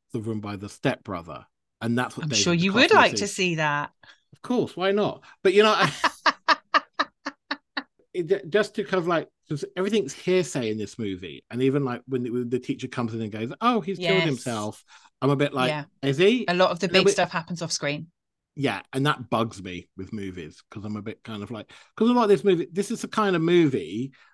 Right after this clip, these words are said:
Speaker 1: that you would watch as a sixteen-year-old or even a fourteen-year-old would watch, what, on Netflix, at home with your, when you're having a sleepover with some girls 'cause you wanna watch a spooky movie
Speaker 2: Mm-hmm.
Speaker 1: and you're that age group,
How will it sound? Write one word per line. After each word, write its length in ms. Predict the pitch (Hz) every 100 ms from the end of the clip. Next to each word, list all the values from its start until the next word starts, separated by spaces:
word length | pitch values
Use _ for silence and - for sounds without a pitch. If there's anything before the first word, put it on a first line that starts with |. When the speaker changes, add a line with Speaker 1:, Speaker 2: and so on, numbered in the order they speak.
| _
Speaker 1:
that 320 | 131 147 131 -
you 200 | 143 139
would 200 | 135 123
watch 640 | 127 135 127 95 _ - - _ _
as 180 | 131 135
a 420 | 131 - 120 113 - _
sixteen-year-old 1200 | - 156 - - 180 180 170 165 156 156 151 139
or 280 | 113 113 107 -
even 220 | 180 175
a 40 |
fourteen-year-old 720 | 139 175 156 151 131 117 110 127
would 140 | 113
watch, 460 | 131 110 - - - - - _ _ _ _
what, 300 | 135 131 123
on 200 | 160 175 156
Netflix, 760 | 135 - - 127 117 - - - -
at 140 | 139
home 500 | 113 131 120 117 113
with 200 | 110 110
your, 240 | 117 107 107
when 120 | 117
you're 100 | 113
having 200 | 117 113
a 40 | 110
sleepover 380 | 151 135 123
with 140 | 113 110
some 120 | 127
girls 240 | 117 110
'cause 160 | - 113
you 60 | 113
wanna 140 | 117
watch 220 | 113 -
a 40 | 117
spooky 460 | - 147 147 156
movie 600 | 123 113 107 107 98 98 _ - - _ -
Speaker 2:
Mm-hmm. 120 | 202
Speaker 1:
and 120 | 120
you're 120 | 120
that 200 | 127 123 139
age 300 | 131 123 120
group, 260 | 117 110